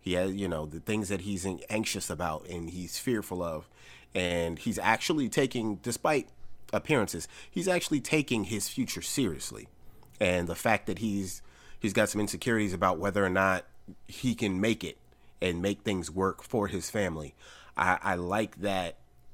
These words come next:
you, you get a bit more of a softer look into that. 'Cause, you know, I'm pretty sure we've all seen those,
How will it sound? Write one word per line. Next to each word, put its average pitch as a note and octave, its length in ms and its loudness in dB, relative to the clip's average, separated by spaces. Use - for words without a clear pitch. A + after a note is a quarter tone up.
you, F#2+ 680 0
you G2+ 180 0
get G#2 400 0
a A2+ 100 4
bit G2+ 360 -2
more D3 180 6
of G#2 80 2
a G2+ 60 -2
softer G#2 640 2
look G2 440 -2
into G2 280 0
that. D#2+ 280 -4
'Cause, G#2 200 -2
you C3 60 2
know, F#2+ 100 2
I'm G#2+ 100 0
pretty C#3 160 0
sure B2 140 0
we've G#2+ 180 0
all G#2 140 4
seen G2+ 380 -2
those, F#2 240 -2